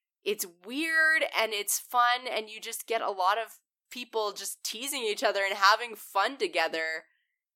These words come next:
in the way that you couldn't in Indigo League, 'cause suddenly Charizard is gonna have a meltdown, or in Sinnoh, because we gotta deal with,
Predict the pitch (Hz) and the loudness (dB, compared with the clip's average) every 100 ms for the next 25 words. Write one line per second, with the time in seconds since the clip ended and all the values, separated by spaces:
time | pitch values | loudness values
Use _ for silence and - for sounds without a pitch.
0 | _ - 247 254 269 320 359 285 294 - | _ -4 0 0 0 0 -2 -6 -8 -8
1 | - 359 392 320 233 226 240 233 233 - | -6 -4 -4 -6 -6 -4 -4 -4 -18 -20
2 | - - _ - 302 277 285 269 262 254 | -20 -20 _ -4 -4 -2 2 2 2 -2
3 | 262 196 - 254 - 262 254 247 247 233 | -6 -6 -6 -4 0 4 4 2 -6 -4
4 | - 226 240 240 220 220 208 214 208 185 | 2 4 6 4 2 4 4 4 2 0
5 | 185 - 220 208 214 208 202 - 190 190 | -2 0 4 4 6 6 6 2 0 4
6 | 208 220 - 190 175 165 160 170 165 180 | 4 4 2 0 2 2 0 -2 -4 -2
7 | 180 180 180 180 - - _ - 190 185 | 0 2 0 -2 -10 -20 _ -2 0 -2
8 | 185 180 180 _ _ _ - - 269 254 | -8 -16 -20 _ _ _ -4 4 4 6
9 | 214 190 185 202 - 214 208 196 226 233 | 6 6 2 -4 0 2 2 0 2 6
10 | 233 220 208 233 240 226 220 214 233 | 8 6 2 0 4 4 2 0 0